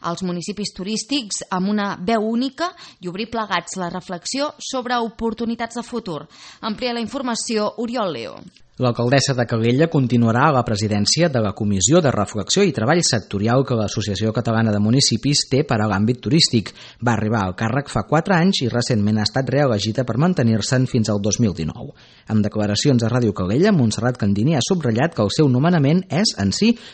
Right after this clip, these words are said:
Speaker 2: un reconeixement a la trajectòria turística de la ciutat com a pionera en el turisme vacacional. S'ha compromès a continuar treballant per a la unió dels municipis turístics, sent la seva veu i fomentant el debat i la reflexió mirant al futur.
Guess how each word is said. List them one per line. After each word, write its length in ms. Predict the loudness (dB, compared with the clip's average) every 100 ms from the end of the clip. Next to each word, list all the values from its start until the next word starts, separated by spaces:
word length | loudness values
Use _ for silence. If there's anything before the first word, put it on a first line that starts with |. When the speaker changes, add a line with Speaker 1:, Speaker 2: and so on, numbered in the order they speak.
| -2
Speaker 2:
un 160 | 0
reconeixement 560 | 2 2 0 2 2 2
a 60 |
la 80 | 0
trajectòria 480 | -2 -6 -2 -2 0
turística 480 | 0 -2 -2 -2 -2
de 160 | 0 0
la 80 |
ciutat 480 | 0 -2 -2 -2 -2
com 160 | 0 0
a 60 | 2
pionera 400 | 2 4 2 2
en 80 |
el 80 | -2
turisme 320 | 0 0 0
vacacional. 640 | -4 -4 -4 -2 -4 -6 -12 -16 -20 -6
S'ha 140 | -4 -2
compromès 400 | -2 0 0 0
a 80 |
continuar 460 | 0 0 2 0 2
treballant 400 | 0 -2 0 -2
per 160 | 0 0
a 80 | 0
la 80 |
unió 240 | 2 2 2
dels 160 | 0
municipis 480 | 0 0 0 -2 0
turístics, 540 | 4 4 2 0 -2 -4 0
sent 160 | 2
la 80 | 2
seva 240 | 2 4
veu 240 | 6 6 4 0 -14 -6
i 80 | 0
fomentant 480 | 4 4 4 4 2
el 80 |
debat 240 | 2 0 2
i 80 | 0
la 160 | 2
reflexió 560 | 0 0 -2 4 4 6
mirant 320 | 4 4 2
al 80 | -2
futur. 300 | -6 -8